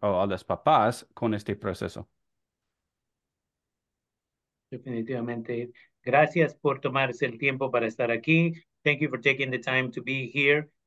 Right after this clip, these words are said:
Speaker 2: Again, we will continue to promote this, um, every week, I would say. Uh, perhaps the superintendent's office can send us a, a, a written reminder, and that way we can remind the community about this on a regular basis.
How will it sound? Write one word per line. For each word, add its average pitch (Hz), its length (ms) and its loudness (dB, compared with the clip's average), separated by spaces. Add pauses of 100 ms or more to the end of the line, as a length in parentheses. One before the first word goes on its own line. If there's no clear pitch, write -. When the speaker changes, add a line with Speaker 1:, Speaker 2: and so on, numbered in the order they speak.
Speaker 2:
Again, 127 460 0
we 127 140 0
will 127 180 2
continue 127 560 -2
to 127 100 -8
promote 123 520 0
this, 120 460 0
um, 113 420 0 (140)
every 151 260 2
week, 160 460 0
I 156 60 2
would 143 180 2
say. 139 380 2 (340)
Uh, 131 180 0
perhaps 131 460 0
the 123 120 -4
superintendent's 127 840 -2
office 123 440 -2
can 117 200 -6
send 120 240 -2
us 117 160 -2
a, 117 100 -2 (100)
a, 117 140 -2 (120)
a 113 220 0
written 156 360 2
reminder, 151 580 2 (300)
and 139 140 -4
that 127 140 2
way 135 120 0
we 131 140 -4
can 127 160 -6
remind 127 420 -4
the 127 60 -2
community 120 680 -2 (280)
about 117 380 2
this 117 320 0
on 127 120 -8
a 120 60 -4
regular 120 380 0
basis. 131 540 0